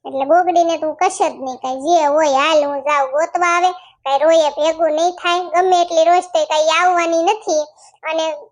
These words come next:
ગમે ન્યા હંતાણી છે, ગમે ન્યા મરી ગઈ છે, પણ હું એને ગોતી જ લેવાની છે, કાંઈ રોજ તો ભેગું થાય એવું છે નહીં. હાલ, હું જાઉં ગોગડી પાસે. કેમ એલી ડાકણ તું રોશો? તને કાંઈ છું છે?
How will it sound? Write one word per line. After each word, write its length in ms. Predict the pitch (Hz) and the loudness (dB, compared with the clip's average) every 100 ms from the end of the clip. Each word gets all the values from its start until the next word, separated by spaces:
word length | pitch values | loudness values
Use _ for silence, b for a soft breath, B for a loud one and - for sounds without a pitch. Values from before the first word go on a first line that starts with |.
| 370 320 | -12 -2
ગમે 320 | 403 415 349 | 2 4 2
ન્યા 140 | 339 | 0
હંતાણી 580 | 320 415 440 370 320 320 | 0 0 0 -2 0 -4
છે, 160 | 320 302 | -4 0
ગમે 320 | 370 359 311 | 0 0 -2
ન્યા 120 | 311 | 0
મરી 220 | 330 403 | 0 0
ગઈ 240 | 320 294 285 | 2 -2 0
છે, 140 | 285 | -4
પણ 220 | 285 302 | -4 -2
હું 140 | 330 370 | 2 4
એને 260 | 370 359 | 4 0
ગોતી 360 | 330 415 415 302 | 0 -2 0 -4
જ 40 | |
લેવાની 400 | 285 302 269 262 | -2 -2 -2 -6
છે, 60 | 262 | -8
કાંઈ 180 | 294 285 | -4 0
રોજ 220 | 339 381 | 2 0
તો 220 | - 349 | -2 -2
ભેગું 340 | 330 349 339 330 | 2 0 2 -2
થાય 220 | 339 311 | 0 0
એવું 280 | 285 254 262 | 0 -2 -4
છે 320 | - 302 262 | -2 -2 -2
નહીં. 160 | 254 - b b b 320 | -8 -18 b b b 0
હાલ, 180 | 381 | 2
હું 120 | 330 294 | 2 0
જાઉં 260 | 320 294 | 0 2
ગોગડી 340 | 294 294 277 254 | 0 0 -4 -6
પાસે. 420 | 262 262 - _ _ _ _ _ | -8 -8 -16 _ _ _ _ _
કેમ 320 | - 466 622 | -6 -2 0
એલી 320 | 622 571 381 | 2 2 2
ડાકણ 420 | 403 415 415 359 | 0 0 -2 -4
તું 160 | 349 311 | -4 -4
રોશો? 500 | 311 349 349 415 453 | -2 -2 -2 -6 -6
તને 280 | 466 349 320 | -6 -8 -6
કાંઈ 180 | 311 302 | -6 -8
છું 320 | - 403 440 | -6 -4 -2
છે? 480 | 466 494 640 - | 0 0 -2 -8